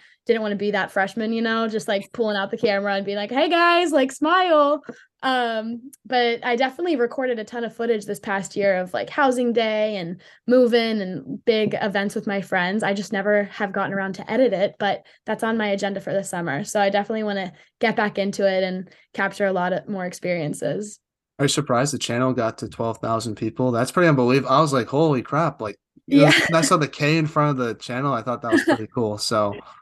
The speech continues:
Speaker 1: Thank you. Yeah, that was a bit of a shock. I didn't expect to get as much attention to some of those videos as they got. I'm really grateful for it. And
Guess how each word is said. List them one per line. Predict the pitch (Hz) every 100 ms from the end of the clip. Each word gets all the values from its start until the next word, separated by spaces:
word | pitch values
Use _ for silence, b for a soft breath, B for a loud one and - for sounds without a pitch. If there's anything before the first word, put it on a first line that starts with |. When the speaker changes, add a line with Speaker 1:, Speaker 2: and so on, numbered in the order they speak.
| -
Speaker 1:
Thank | 269 277 269
you. | 240 214 208
Yeah, | 262 269 277 247
that | 254 294
was | 311
a |
bit | 285 320
of | 311
a | 240
shock. | - 226 220 208
I | 220
didn't | 247 240 -
expect | 190 - 214 -
to | 226
get | 208
as | 202
much | 208 202
attention | 208 196 196 208 202
to | 190 196 B B B
some | - 220
of | 208
those | 202 196
videos | 202 202 208 196
as | 196 202 - 202
they | 202
got. | 196 175 185 254 -
I'm | 220 214
really | 233 214
grateful | 202 214 226
for | - 208 202
it. | 208
And | 196 196